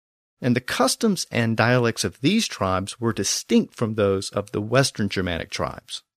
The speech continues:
and these tribes are known to us today as the East Germanic tribes. They eventually reached the Black Sea and the Danube.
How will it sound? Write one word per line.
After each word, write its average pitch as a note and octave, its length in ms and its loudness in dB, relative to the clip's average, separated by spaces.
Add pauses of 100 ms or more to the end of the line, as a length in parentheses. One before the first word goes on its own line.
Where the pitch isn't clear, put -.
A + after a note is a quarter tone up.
and G#2 340 -2
these F#3 200 2
tribes A#2 440 0
are G#2 60 -4
known G#2+ 260 0
to A2 140 -4
us F#2+ 100 -2
today A2+ 380 0
as - 220 -4
the - 220 -6
East - 520 -2
Germanic G2 460 -4
tribes. - 600 -6 (1040)
They D3 200 6
eventually E3 520 4
reached A#2+ 340 0
the A#2+ 60 -8
Black A2+ 360 0
Sea C#3+ 300 0
and F#2 120 -2
the G2 40 -2
Danube. A2+ 500 -2